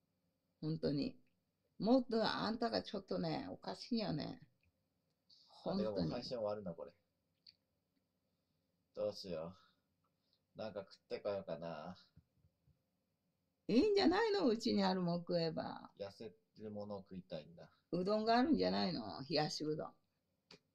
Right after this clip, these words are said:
Speaker 1: 冷蔵庫に。
Speaker 2: いや、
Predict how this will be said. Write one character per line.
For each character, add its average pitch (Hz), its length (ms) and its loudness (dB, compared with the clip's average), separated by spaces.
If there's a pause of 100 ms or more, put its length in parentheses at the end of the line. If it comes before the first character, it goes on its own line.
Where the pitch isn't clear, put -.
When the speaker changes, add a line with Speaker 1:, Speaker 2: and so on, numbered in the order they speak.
(500)
Speaker 1:
冷 147 240 2
蔵 151 140 2
庫 - 120 -8
に。 135 140 -2 (1200)
Speaker 2:
い 85 40 -12
や、 85 120 -10